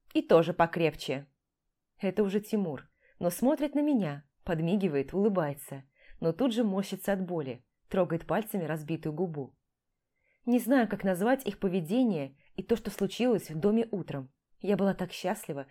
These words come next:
что могу полететь к дочке, что увижу ее, буду рядом хоть несколько дней. И мне все равно, какие дела происходят вокруг. Это меня не касается. Я мало что понимаю, да мне и не говорят.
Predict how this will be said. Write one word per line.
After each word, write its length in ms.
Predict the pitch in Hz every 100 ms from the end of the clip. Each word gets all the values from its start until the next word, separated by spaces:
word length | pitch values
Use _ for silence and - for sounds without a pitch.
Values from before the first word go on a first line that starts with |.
| -
что 180 | - -
могу 220 | 214 208
полететь 340 | 202 202 208 185
к 60 |
дочке, 480 | 165 240 - - 123 _ -
что 260 | - 262
увижу 460 | - 226 233 240 185
ее, 360 | 175 160 147 - _ _
буду 240 | 220 220 220
рядом 300 | 233 220 180
хоть 200 | 196 196
несколько 460 | 202 - 190 214
дней. 420 | 190 208 160 - _ _ _ _ _ _ _ -
И 100 | 220
мне 160 | 220
все 200 | 214 220
равно, 260 | 208 208 247
какие 300 | 196 202 202
дела 240 | 175 226
происходят 500 | - 180 - 233 208
вокруг. 500 | 214 233 208 160 - _ _ _
Это 220 | - 262 202
меня 220 | 175 160
не 100 | 165
касается. 720 | 233 - 208 156 135 - 135 _ _ -
Я 160 | 247 302
мало 240 | 330 240
что 180 | - 190
понимаю, 540 | 196 202 202 156 131 - -
да 120 | 190
мне 220 | 190 220
и 40 | 196
не 80 | 160
говорят. 480 | 180 180 135 -